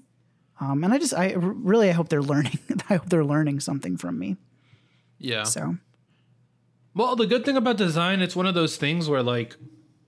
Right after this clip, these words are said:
Speaker 2: you're, it's kinda like writing. I remember I heard this very early on and it fucking blew my little mind,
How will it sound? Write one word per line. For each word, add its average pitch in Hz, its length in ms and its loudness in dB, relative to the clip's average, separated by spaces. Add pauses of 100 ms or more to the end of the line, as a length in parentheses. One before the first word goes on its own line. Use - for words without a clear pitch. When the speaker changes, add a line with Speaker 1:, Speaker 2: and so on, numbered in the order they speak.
(1600)
Speaker 2:
you're, 147 1040 -2 (100)
it's 185 220 -2
kinda 233 220 2
like 151 160 2
writing. 139 320 2
I - 40 2
remember 165 220 4
I 139 40 2
heard 147 140 2
this 123 140 -2
very 127 320 2
early 123 220 2
on 120 160 0
and 110 100 0
it 110 200 -6
fucking 117 260 -2
blew 113 180 -2
my 110 140 0
little 107 200 0
mind, 107 380 -2